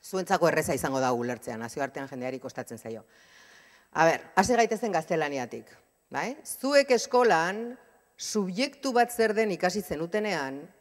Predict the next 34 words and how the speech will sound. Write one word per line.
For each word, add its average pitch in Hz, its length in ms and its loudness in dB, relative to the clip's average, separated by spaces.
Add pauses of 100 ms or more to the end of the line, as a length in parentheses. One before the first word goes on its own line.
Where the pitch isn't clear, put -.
(840)
pues 110 160 -18
gaztelaniazko 120 720 -10
adibideak 131 560 -6
erabilita 131 540 -6 (200)
hori 131 220 -8 (120)
oso 127 260 -10
ondo 131 180 -6
ikusten 147 400 -14
da. 233 140 -8 (720)
Ella, 165 460 0 (180)
e, 147 320 -4
izen 220 200 -2
ordainak 208 440 4
har-, 170 240 4
e, 170 200 4
hartu 160 280 0
ditut 180 320 0
ikus 165 160 -2
dezazuen 160 480 0
morfologia, 151 680 -4
izen 147 380 -10
ordainetan 139 480 -10
ikusten 135 400 -10
da, 151 80 -4
baina 123 240 -8
beti 135 240 -10
da 127 80 -6
horrela 123 240 -8
gaztelania. 120 540 -14 (440)
Ella 185 720 8
ha 151 120 -6
visto 139 260 -8
al 135 160 -2
hombre, 185 460 -4